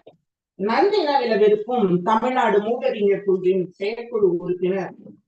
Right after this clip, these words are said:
மாண்புமிகு நாகராஜன் அவர்களை வரவேற்பதில்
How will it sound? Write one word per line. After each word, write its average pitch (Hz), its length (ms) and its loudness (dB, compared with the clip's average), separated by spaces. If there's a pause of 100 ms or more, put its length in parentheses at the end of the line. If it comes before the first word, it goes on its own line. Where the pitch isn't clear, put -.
மாண்புமிகு 208 680 0 (1600)
நாகராஜன் 202 840 -8
அவர்களை 180 760 -6 (420)
வரவேற்பதில் 185 960 0